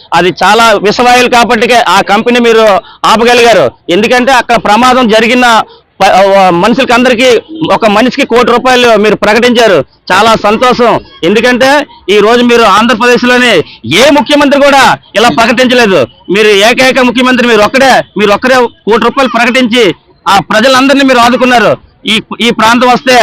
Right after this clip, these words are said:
మరి ఇక్కడ చనిపోతే ఇక్కడ ఐదు లక్షలు, పది లక్షలు బేరవాడి వీళ్ళు ఇలా చేస్తున్నారు ఈ కంపెనీలు. దయచేసి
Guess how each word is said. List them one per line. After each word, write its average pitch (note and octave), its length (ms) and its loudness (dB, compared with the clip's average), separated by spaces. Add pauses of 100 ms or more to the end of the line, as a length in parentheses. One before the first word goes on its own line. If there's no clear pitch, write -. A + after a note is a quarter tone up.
(340)
మరి G#3 120 -2
ఇక్కడ G3+ 140 -2 (100)
చనిపోతే A#3+ 480 0 (500)
ఇక్కడ A3 160 -2 (180)
ఐదు A3+ 100 0
లక్షలు, A#3+ 380 -2
పది A3+ 140 0
లక్షలు A#3+ 360 -2
బేరవాడి A#3 520 2 (340)
వీళ్ళు A3 160 -2
ఇలా G#3+ 100 2
చేస్తున్నారు A3 440 0
ఈ G3+ 120 -6
కంపెనీలు. G#3+ 380 0 (340)
దయచేసి A#3 500 -2